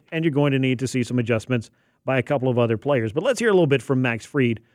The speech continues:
who was in action for the first time in three months and went out and just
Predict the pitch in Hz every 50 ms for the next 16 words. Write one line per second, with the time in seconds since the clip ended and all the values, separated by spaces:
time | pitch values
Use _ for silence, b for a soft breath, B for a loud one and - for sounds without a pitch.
0 | _ _ - 131 131 127 131 120 110 135 139 147 135 - 139 - 139 131 - -
1 | 165 156 - - 147 135 131 123 113 - 143 160 160 135 127 120 117 110 - _
2 | _ _ _ _ _ _ _ - 135 143 135 139 139 131 127 131 131 - 135 127
3 | 110 131 135 127 - - -